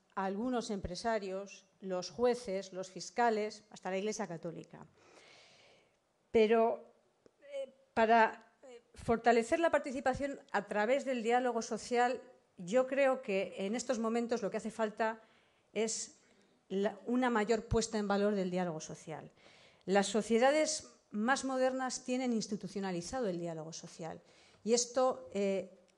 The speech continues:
lo han traducido a través de leyes de participación institucional de las organizaciones sindicales y empresariales más representativas. En Euskadi todavía no tenemos una ley de este tipo y, y yo creo que es necesario, que esto tiene que cambiar.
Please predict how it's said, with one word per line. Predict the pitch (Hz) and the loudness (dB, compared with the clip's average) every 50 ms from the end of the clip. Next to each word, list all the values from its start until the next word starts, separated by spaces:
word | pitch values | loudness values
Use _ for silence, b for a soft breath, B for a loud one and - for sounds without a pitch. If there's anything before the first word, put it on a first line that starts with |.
| _ - | _ -4
lo | 208 214 247 | 2 6 6
han | 262 269 | 6 6
traducido | 262 269 269 269 262 240 - - 269 269 269 262 262 262 262 - | 6 4 2 2 2 0 -2 -2 -2 -2 0 0 0 0 -2 -4
a | - 170 | -6 -6
través | - 208 208 208 233 233 202 185 | -2 0 2 2 2 2 2 0
de | 208 | 2
leyes | 208 240 254 269 214 214 185 175 | 4 4 4 4 4 2 0 0
de | 175 175 | -2 -4
participación | 180 180 180 - 190 - 196 185 190 175 - 233 226 | -6 -6 -6 -8 -8 -8 -6 -6 -6 -4 -2 -2 -2
institucional | 220 208 214 226 202 - 185 185 - 196 202 208 214 214 220 220 b b b b b b b b b b b | -2 -2 -4 -6 -8 -8 -8 -6 -6 -4 -4 -2 -4 -4 -6 -8 b b b b b b b b b b b
de | 170 196 | -2 0
las | 196 190 190 | 0 0 0
organizaciones | 180 180 202 202 - 214 190 - 233 240 226 - | 0 0 0 0 -2 -2 -4 -2 -2 -2 0 -2
sindicales | 214 208 208 202 - 226 226 233 220 220 220 214 - - - b b b b b b b b | -2 -2 -4 -2 0 0 2 2 2 0 0 -2 -6 -8 -10 b b b b b b b b
y | - 220 | -2 0
empresariales | 208 196 208 202 - 214 208 208 214 220 208 202 190 | 0 2 0 0 0 0 2 2 2 2 2 0 0
más | 208 220 220 | 0 0 2
representativas. | 208 185 190 180 165 - - 165 160 - 160 147 - 160 156 151 147 160 - - b b b b b b b b b b b b _ _ | 2 0 -2 -2 -6 -6 -8 -10 -8 -8 -10 -10 -10 -12 -10 -10 -10 -12 -12 -16 b b b b b b b b b b b b _ _
En | - 214 220 | 0 2 2
Euskadi | 226 214 - 208 269 277 277 269 285 294 269 - - - _ | 2 2 2 2 4 4 4 2 0 -4 -6 -8 -14 -18 _
todavía | - 220 214 226 226 220 269 277 262 240 | -2 2 4 4 4 4 4 4 4 4
no | 240 247 269 254 | 4 2 2 2
tenemos | 233 214 233 240 240 202 - | 0 0 0 0 0 -2 -2
una | 208 196 190 | -2 -2 0
ley | 190 185 | 0 0
de | 185 175 | 0 0
este | 180 - 175 | -2 -4 -8
tipo | 165 - 165 165 - - - - - _ _ _ - | -8 -8 -10 -10 -10 -10 -10 -10 -14 _ _ _ -14
y, | 185 190 - | -14 -12 -8
y | - 196 | -6 0
yo | 185 240 240 | 2 2 2
creo | 240 254 294 277 - - | 4 4 4 4 4 2
que | 208 190 | 0 -2
es | 185 185 | -2 -4
necesario, | 180 160 - 170 - - 151 - - - - - - _ _ B B B B B B B | -6 -8 -10 -12 -14 -14 -14 -14 -14 -16 -18 -20 -20 _ _ B B B B B B B
que | - 202 | -4 -4
esto | 208 - 214 208 | -2 -2 -2 -2
tiene | 220 208 190 185 | 0 -2 -2 -2
que | 175 170 | -4 -6
cambiar. | - 156 151 - - - - - | -6 -8 -8 -10 -12 -16 -18 -20